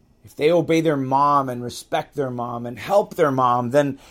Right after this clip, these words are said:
then we're gonna bless them with good things, with extra things, with, with trips to their favorite ice cream shop. And you see, and,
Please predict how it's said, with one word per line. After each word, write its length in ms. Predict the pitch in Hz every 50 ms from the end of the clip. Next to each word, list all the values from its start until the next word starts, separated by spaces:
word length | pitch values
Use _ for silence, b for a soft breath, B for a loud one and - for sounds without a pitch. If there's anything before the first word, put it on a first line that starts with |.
| B B B
then 160 | 170 175 175
we're 100 | 202 220
gonna 160 | 277 269 233
bless 360 | 160 156 170 180 208 220 -
them 180 | - 196 165 156
with 180 | 147 147 123 107
good 180 | - 269 220
things, 320 | - - 185 160 147 127 139
with 140 | 160 160
extra 460 | 208 240 254 254 - - - 240 220 -
things, 420 | - - 185 165 160 151 143 135
with, 240 | 147 147 143 - b b b b b
with 160 | 170 170 165
trips 320 | - - 247 247 240 - -
to 100 | 277 262
their 160 | 220 202 185
favorite 380 | - - 208 208 196 202 196 185
ice 260 | 190 214 208 - -
cream 240 | - 175 165 151 139
shop. 480 | 139 - - 143 113 - - - - - _ _ _ _ _ _ _ _ _ _ _ _ b b b b b b b b
And 120 | 165 185
you 60 | 196 190
see, 280 | - - 233 233 226
and, 140 | 214 190 160